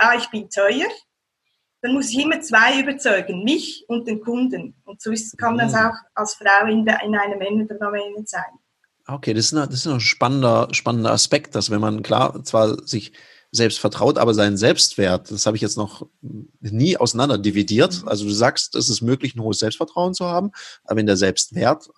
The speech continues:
Speaker 2: noch nicht
Speaker 1: Mhm.
Speaker 2: da hinterherkommt,
Speaker 1: Mhm.
Speaker 2: dann hat man immer zwei Parteien, die man überzeugen muss.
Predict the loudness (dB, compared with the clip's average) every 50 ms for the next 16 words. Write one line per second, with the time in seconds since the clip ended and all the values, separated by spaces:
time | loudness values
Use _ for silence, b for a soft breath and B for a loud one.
0 | -12 -6 -4 -4 -2 -2 -2 -4 -4 -6 -4 0 2 4 4 4 4 4 2 2
1 | 4 4 4 2 2 2 2 2 2 0 -2 -4 -8 B B B B B B _
2 | 0 2 2 2 2 2 0 0 0 0 0 0 2 2 0 0 0 -2 -2 -2
3 | -2 -4 -4 -4 -4 -4 -6 -6 -8 -8 -8 -8 -8 -8 -8 -8 -10 -10 -14 -16